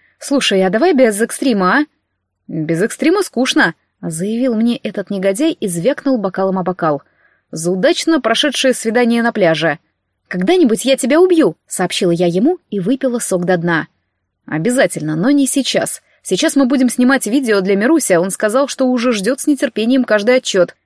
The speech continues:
«Его я тоже убью», пообещала кровожадно. «Это он во всем виноват».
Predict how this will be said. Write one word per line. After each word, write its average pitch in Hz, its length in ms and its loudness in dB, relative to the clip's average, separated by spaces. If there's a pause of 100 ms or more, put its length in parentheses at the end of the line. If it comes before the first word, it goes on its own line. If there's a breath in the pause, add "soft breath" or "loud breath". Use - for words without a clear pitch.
(580)
«Его 240 320 0
я 240 180 2
тоже 220 340 2
убью», 196 380 0 (200)
пообещала 190 540 0
кровожадно. 185 640 0 (280)
«Это 262 180 2
он 277 180 4
во 202 100 2
всем 202 220 0
виноват». 190 440 2